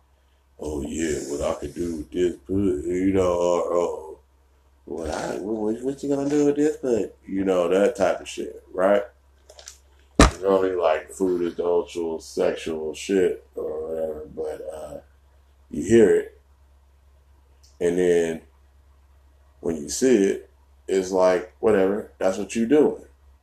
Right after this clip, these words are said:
right? But I see how sometimes, like, uh, when they see me,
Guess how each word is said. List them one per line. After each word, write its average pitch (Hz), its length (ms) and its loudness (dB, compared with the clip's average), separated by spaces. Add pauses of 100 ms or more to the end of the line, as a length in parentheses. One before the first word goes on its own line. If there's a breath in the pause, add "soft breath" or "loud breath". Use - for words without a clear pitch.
(120)
right? 110 360 4 (2250)
But 87 640 -2 (1040)
I 82 160 -2
see 110 340 -2
how 95 220 6
sometimes, 87 800 0
like, 82 400 -6 (280)
uh, 78 420 -6 (2250)
when 85 240 -6
they 90 140 2
see 95 340 0
me, 104 420 4